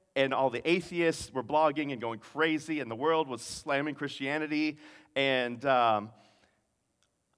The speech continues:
all of the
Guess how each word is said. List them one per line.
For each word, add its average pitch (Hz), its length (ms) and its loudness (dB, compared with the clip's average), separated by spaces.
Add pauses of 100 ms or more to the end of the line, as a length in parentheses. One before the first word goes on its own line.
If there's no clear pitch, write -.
(1600)
all 170 260 6
of 127 140 2
the 98 360 2